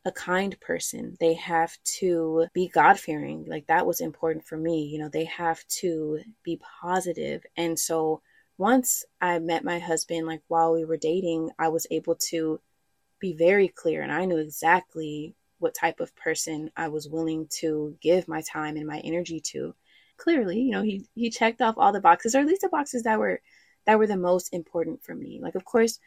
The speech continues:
you do have to be realistic. No one is perfect, but there are just certain things that are, that are non-negotiable. So you really have to know what that is for you so that you can identify that when you do meet the right person.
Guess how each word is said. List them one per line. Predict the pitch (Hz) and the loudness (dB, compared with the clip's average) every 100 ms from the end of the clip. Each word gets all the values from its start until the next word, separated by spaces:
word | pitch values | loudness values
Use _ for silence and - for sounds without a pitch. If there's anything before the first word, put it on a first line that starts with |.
| - | 0
you | 226 | 2
do | 190 208 | 4 2
have | 208 202 | 2 -2
to | - | -2
be | 190 190 | 0 0
realistic. | 185 185 170 165 - 170 165 _ _ - | 2 2 4 2 2 0 0 _ _ -8
No | 196 | -4
one | 214 220 | 0 0
is | 202 | -2
perfect, | - 180 165 170 175 - - _ _ _ _ - | -4 -2 0 -2 -4 -4 -12 _ _ _ _ 2
but | 403 403 254 _ _ _ | 4 6 4 _ _ _
there | 233 233 | 8 8
are | |
just | 202 180 - | 6 0 -2
certain | 160 156 | -4 -6
things | 151 151 151 165 - | -10 -10 -10 -10 -10
that | 156 151 151 - | -6 -6 -6 -6
are, | 151 151 151 160 185 _ _ - | -4 -4 -4 -8 -12 _ _ -6
that | 180 | -4
are | 170 | -4
non-negotiable. | 156 156 156 - 151 - 160 | -6 -8 -10 -10 -10 -8 -10
So | - 180 | -8 -4
you | |
really | 175 185 | 0 0
have | 185 175 | 0 -4
to | - 165 | -6 -10
know | 151 175 160 | -4 -2 -2
what | 151 156 | -2 -4
that | 156 156 | -4 -4
is | 151 156 | -4 -4
for | - 156 | -6 -10
you | 151 175 165 165 _ _ _ _ - | -2 0 0 -4 _ _ _ _ -4
so | 175 | 4
that | 170 | 4
you | 175 | 4
can | 190 | -2
identify | 170 175 226 - 170 | -2 -2 -4 -4 -2
that | 160 160 - | 0 -2 -2
when | 170 | -6
you | 165 | -4
do | 170 190 | -4 -2
meet | 185 | -4
the | - | -8
right | 156 147 | -10 -10
person. | - 156 - 156 175 | -6 -6 -4 -8 -10